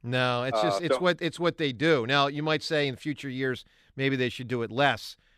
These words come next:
Speaker 1: There's certainly, if, if Hurts can give them a full go in the playoffs,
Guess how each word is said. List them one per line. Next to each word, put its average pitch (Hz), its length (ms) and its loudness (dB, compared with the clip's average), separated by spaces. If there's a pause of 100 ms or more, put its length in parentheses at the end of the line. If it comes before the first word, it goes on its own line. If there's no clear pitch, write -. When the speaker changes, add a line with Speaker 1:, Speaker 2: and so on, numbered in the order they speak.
(140)
Speaker 1:
There's 143 160 -4
certainly, 185 480 2
if, 156 180 2
if 170 160 2
Hurts 262 240 4
can 208 160 -4
give 190 160 2
them 180 140 0
a 151 60 0
full 170 260 0
go 151 160 2
in 139 80 -2
the 123 60 -6
playoffs, 123 600 -2